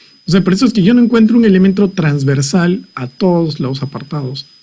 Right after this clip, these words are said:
No encuentro algo que sea transversal, ni en estructura necesariamente, porque algunos hacen recomendaciones a corto plazo, mediano plazo, otros hacen recomendaciones,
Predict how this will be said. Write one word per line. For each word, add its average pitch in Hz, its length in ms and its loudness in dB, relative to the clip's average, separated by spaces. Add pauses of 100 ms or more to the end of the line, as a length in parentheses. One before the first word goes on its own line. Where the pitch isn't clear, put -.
(140)
No 214 100 4
encuentro 220 400 2
algo 180 200 0
que 151 80 -6
sea 156 160 -4
transversal, 156 680 -2 (380)
ni 156 160 2
en 151 120 2
estructura 151 720 -2
necesariamente, 139 800 -2
porque 135 220 -8
algunos 160 380 0
hacen 165 340 -2 (340)
recomendaciones 151 720 -2
a - 80 -6
corto 131 300 -6
plazo, 139 500 -4
mediano 131 380 -2
plazo, 160 480 -4 (320)
otros 156 280 -2
hacen 160 220 0
recomendaciones, 147 880 -2